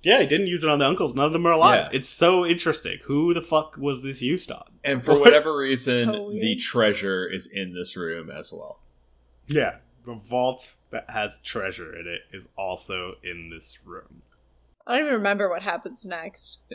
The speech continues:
Speaker 1: Oh.
Speaker 3: Kerrigan
Speaker 2: Casper's
Speaker 3: dies.
Speaker 2: re-, like, Casper's, like, half chest 'cause
Speaker 1: Casper's
Speaker 2: he's
Speaker 1: like,
Speaker 2: like,
Speaker 1: "Res me."
Speaker 2: Yeah, he's
Speaker 1: He's
Speaker 2: like,
Speaker 1: like,
Speaker 2: Bring me
Speaker 1: "Res me,
Speaker 2: back,"
Speaker 1: bro.
Speaker 2: because then
Speaker 1: Yeah.
Speaker 2: we can bone.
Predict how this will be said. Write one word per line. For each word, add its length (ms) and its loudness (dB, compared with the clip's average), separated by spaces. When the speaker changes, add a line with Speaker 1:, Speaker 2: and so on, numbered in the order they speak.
Speaker 1:
Oh. 100 2
Speaker 3:
Kerrigan 160 8
Speaker 2:
Casper's 280 12
Speaker 3:
dies. 260 4
Speaker 2:
re-, 140 -2
like, 220 0
Casper's, 600 0
like, 340 -4
half 420 0
chest 360 6
'cause 80 2
Speaker 1:
Casper's 80 4
Speaker 2:
he's 60 2
Speaker 1:
like, 120 8
Speaker 2:
like, 140 4
Speaker 1:
"Res 260 0
me." 300 -6
Speaker 2:
Yeah, 180 4
he's 140 0
Speaker 1:
He's 60 -4
Speaker 2:
like, 100 2
Speaker 1:
like, 240 -2
Speaker 2:
Bring 200 2
me 120 2
Speaker 1:
"Res 100 2
me, 80 6
Speaker 2:
back," 240 2
Speaker 1:
bro. 80 -8
Speaker 2:
because 300 -2
then 160 6
Speaker 1:
Yeah. 80 2
Speaker 2:
we 40 -8
can 120 0
bone. 480 -4